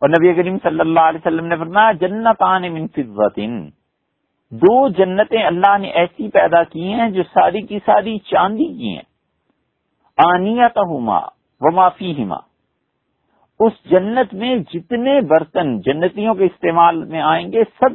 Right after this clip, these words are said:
چاندی کے ہیں، اور ہر چیز چاندی کی ہے۔" چاندی جیسے خوبصورت ہوتی ہے نا، اتنی خوبصورت وہ جنت ہے۔ "وجنتان من ذہب"، اور رسول اللہ صلی اللہ علیہ وسلم نے فرمایا، دو جنتیں ایسی ہیں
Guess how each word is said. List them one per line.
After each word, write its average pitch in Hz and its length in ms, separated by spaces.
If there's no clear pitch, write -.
چاندی 123 360
کے 85 140
ہیں، 71 160
اور 214 300
ہر 226 340
چیز 233 380
چاندی 170 380
کی 87 200
ہے۔" 73 120
چاندی 143 300
جیسے 160 260
خوبصورت 131 520
ہوتی 151 340
ہے 214 60
نا، 240 120
اتنی 233 340
خوبصورت 139 580
وہ 110 80
جنت 87 440
ہے۔ - 40
"وجنتان 139 760
من 110 160
ذہب"، 135 400
اور 160 160
رسول 165 220
اللہ 160 220
صلی 143 160
اللہ 151 200
علیہ 156 140
وسلم 160 40
نے 160 60
فرمایا، 190 260
دو 160 420
جنتیں 165 580
ایسی 143 480
ہیں 165 240